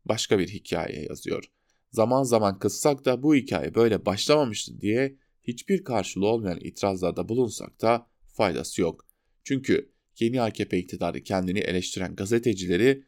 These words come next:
siyasetçileri, sivil toplum insanlarını, hatta sokakta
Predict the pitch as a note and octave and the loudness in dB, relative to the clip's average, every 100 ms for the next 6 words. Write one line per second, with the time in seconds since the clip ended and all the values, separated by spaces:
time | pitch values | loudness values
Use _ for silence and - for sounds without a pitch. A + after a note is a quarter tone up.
0 | _ - - F2 D2+ - F2 - F2 G2 | _ -10 -2 0 -2 -4 -6 -4 0 4
1 | C3 C#3 - _ _ - D3 D#3+ F3+ C#3 | 6 4 0 _ _ -4 0 0 2 2
2 | - F2 C#2 F2 - F2 - F2+ G2+ C#3 | 2 -4 -6 -8 -4 -4 -6 -6 -2 -2
3 | C3+ _ _ - F3 - F#2+ - A2+ D3 | -4 _ _ -2 0 0 0 0 0 0
4 | D3 - | 0 -2